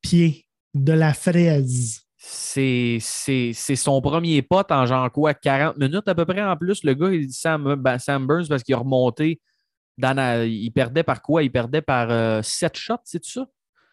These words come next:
Speaker 2: Euh, je comprends.
Speaker 1: Six ou sept, ouais.
Speaker 2: Ouais. Je comprends qu'il y a eu un peu d'aide, là, mais ça reste que ça a été quand même, euh, tout qu'un tournoi pour lui. Puis là, ben,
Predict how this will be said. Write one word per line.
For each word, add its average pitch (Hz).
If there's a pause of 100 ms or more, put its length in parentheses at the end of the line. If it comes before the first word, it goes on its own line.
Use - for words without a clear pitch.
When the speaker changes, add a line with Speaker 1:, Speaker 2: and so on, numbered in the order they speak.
(480)
Speaker 2:
Euh, 131
je 117
comprends. 127
Speaker 1:
Six 165
ou 165
sept, 185
ouais. 165
Speaker 2:
Ouais. 151 (880)
Je -
comprends 123
qu'il 151
y 127
a 120
eu 135
un 127
peu 120
d'aide, 160
là, 180
mais 135
ça 120
reste 147
que 123
ça 117
a -
été 113
quand 117
même, 139
euh, 107 (680)
tout 226 (100)
qu'un 135
tournoi 135
pour 123
lui. 185
Puis 135
là, 175
ben, 117